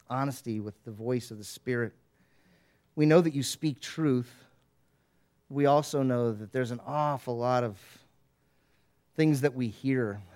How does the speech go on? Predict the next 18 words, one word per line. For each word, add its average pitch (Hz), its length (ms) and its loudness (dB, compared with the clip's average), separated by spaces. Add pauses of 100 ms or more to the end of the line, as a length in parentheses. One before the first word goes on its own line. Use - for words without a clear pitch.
(100)
things 127 280 -2
that, 120 260 -2
uh, 120 80 0
we 113 140 -4
tell 127 280 -4
ourselves 110 640 -2
that, 110 340 -10
uh, 101 280 -10
that's, 107 280 -14 (120)
that's 120 240 -18
not 131 260 -10
true. 117 360 -6 (1500)
Um, 98 300 -10 (1400)
God, 165 180 6
help 170 180 4
us 170 140 -4
to 156 100 -6
be, 131 420 -2